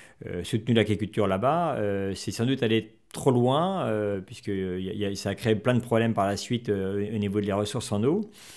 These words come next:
J'ai vu une thèse récemment, euh, qui disait qu'à l'époque, euh, quand un agriculteur, euh, demandait effectivement à pouvoir bénéficier de l'eau, euh, pour l'irrigation d'un hectare de culture, euh, la C A C G lui donnait les moyens d'en irriguer cinq.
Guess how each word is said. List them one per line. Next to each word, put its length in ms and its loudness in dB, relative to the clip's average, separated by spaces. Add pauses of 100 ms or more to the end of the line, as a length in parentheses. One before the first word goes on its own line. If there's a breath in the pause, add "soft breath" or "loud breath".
(400 loud breath)
J'ai 180 0
vu 160 0
une 160 2
thèse 320 4
récemment, 800 2
euh, 240 2
qui 200 -6
disait 400 0
qu'à 100 0
l'époque, 500 0
euh, 340 0 (460 loud breath)
quand 160 -4
un 60 4
agriculteur, 760 4
euh, 340 6
demandait 560 4
effectivement 560 0
à 40 0
pouvoir 200 0
bénéficier 600 0
de 140 0
l'eau, 460 6
euh, 180 0
pour 160 -2
l'irrigation 640 0
d'un 160 0
hectare 380 0
de 120 -6
culture, 640 -2
euh, 140 0
la 120 2
C 100 -4
A 60 4
C 140 -2
G 340 4
lui 180 2
donnait 220 2
les 80 4
moyens 260 2
d'en 320 2
irriguer 320 2
cinq. 480 -6